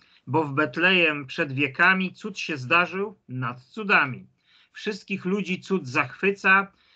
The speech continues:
gdy brzemienna jest dziewica. To Józefa cieśli żona, e, jest tą łaską obdarzona.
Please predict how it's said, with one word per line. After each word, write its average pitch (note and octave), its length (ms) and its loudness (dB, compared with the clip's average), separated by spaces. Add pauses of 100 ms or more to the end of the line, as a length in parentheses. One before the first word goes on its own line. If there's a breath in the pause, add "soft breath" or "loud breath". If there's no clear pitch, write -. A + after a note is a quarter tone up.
(160 soft breath)
gdy C#3 320 2
brzemienna D#3 840 -2
jest B2+ 520 -6
dziewica. C3 720 -6 (460 soft breath)
To F3 120 4
Józefa E3 560 2
cieśli D3 460 -6
żona, F#3 600 4 (420 soft breath)
e, C3 220 2
jest E3 320 0
tą D#3 200 0
łaską D3+ 580 2
obdarzona. B2+ 800 -2